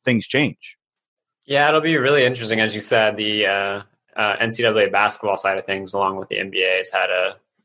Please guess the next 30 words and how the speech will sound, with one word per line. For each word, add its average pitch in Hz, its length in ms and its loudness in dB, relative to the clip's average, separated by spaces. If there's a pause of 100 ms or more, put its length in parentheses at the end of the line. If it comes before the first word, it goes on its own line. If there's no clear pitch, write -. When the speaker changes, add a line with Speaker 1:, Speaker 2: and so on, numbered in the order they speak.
(240)
Speaker 2:
kind 110 180 0
of 95 120 -6
deal 98 440 2
where 95 240 2
players 98 380 0
are 98 60 2
allowed 98 260 2
to 98 100 -6
return 95 320 -6
to 92 60 -10
college 92 440 -4
if - 80 -16
they 98 80 -2
don't 98 180 -2
hire 95 160 2
an 98 80 -2
agent 90 360 -8
and 90 80 -18
they 90 40 -10
aren't 92 280 -4
drafted. 87 540 -4 (760)
I, 135 180 2
it's 131 180 0
a 147 40 -2
good 151 180 4
and 117 180 2
bad 98 280 2
thing. 104 280 0
It 107 120 0
really, 113 520 2